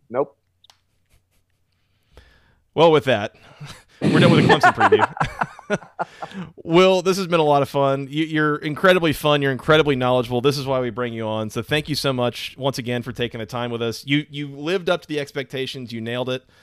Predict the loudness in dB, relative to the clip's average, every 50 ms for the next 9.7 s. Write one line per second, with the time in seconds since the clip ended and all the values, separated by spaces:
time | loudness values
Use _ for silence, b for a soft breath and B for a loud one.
0 | b b b b b b b -8 -6 -2 0 -2 -2 -2 -4 -4 -4 -2 -2 -2
1 | -2 -2 -2 -2 -2 -2 0 2 2 2 2 0 -2 -2 -2 -2 -2 -2 -2 -2
2 | -4 -2 -2 -4 -4 -4 -6 -6 -6 -6 -6 -4 -4 -6 -6 -4 -4 -4 -4 -6
3 | -12 -20 _ _ _ _ _ _ _ _ _ _ _ -2 0 0 0 0 0 0
4 | 2 4 4 4 4 2 0 2 2 4 4 4 2 0 0 0 2 2 2 2
5 | 2 4 4 6 4 4 4 4 4 4 4 4 2 0 2 2 4 4 4 4
6 | 2 0 -4 -2 2 4 4 4 2 0 -2 -2 -2 -2 -2 -2 -4 -4 -4 -4
7 | -4 -8 -6 -2 2 2 4 4 2 2 2 2 2 2 0 -2 -6 -4 0 2
8 | 2 4 2 2 -2 -4 -4 -4 -2 -2 -2 0 0 0 0 0 -2 -4 -6 -4
9 | -2 -2 -2 0 2 2 4 4 2 2 0 -2 -6